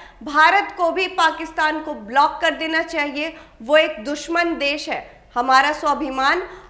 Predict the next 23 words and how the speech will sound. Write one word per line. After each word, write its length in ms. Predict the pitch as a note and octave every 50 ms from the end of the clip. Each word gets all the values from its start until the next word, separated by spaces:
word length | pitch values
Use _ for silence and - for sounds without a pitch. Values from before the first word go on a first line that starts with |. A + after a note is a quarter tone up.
| _ -
और 220 | B3 C4+ C4+ C#4+ - - - -
एक 420 | D4 E4+ F4 - - - - -
सीमा 360 | - - E4 C#4 C#4+ D4 D4+
होनी 280 | C#4 C#4+ B3+ B3 B3+ B3+
चाहिए।" 440 | B3+ - A#3+ G#3 G#3+ G3+ F#3 F3 - - - _ _ _ - - - - - -
कई 160 | - F4 G4
यूजर्स 500 | F4+ F#4+ G4 G4 D#4 F4+ G#4 G#4 G4 -
दावा 280 | B3+ D#4 D#4+ E4 F4+ F4+
कर 220 | F4+ F4 F#4 F4
रहे 140 | F4 F4 E4+
हैं 140 | E4+ F4+ E4+
कि 100 | F4+ F#4+
पाकिस्तान 720 | F#4+ F4+ E4+ E4 D#4+ D#4+ F4+ F4 - F4+ E4 E4 F4 F4+
की 140 | - G4 G4
जर्सी 420 | C4+ D#4 D#4 D4+ D4+ D4+ - F4+
पहना 360 | F4 - F4 D4+ D4 D#4 E4
वो 180 | E4+ E4+ E4+ E4
शख्स 400 | E4 - - F4 F4 E4+ E4+ -
एक 220 | E4+ D#4 C4 B3 C4
भारतीय 480 | B3+ A#3+ B3+ B3 B3 - D#4 D#4+ F4 E4+
है। 280 | E4 D#4+ D#4+ F4 F4+ - - - - - - -
इसके 300 | D4 D4 - - D#4 D#4
साथ 320 | D#4 D#4 F4 D#4 D4+ D#4+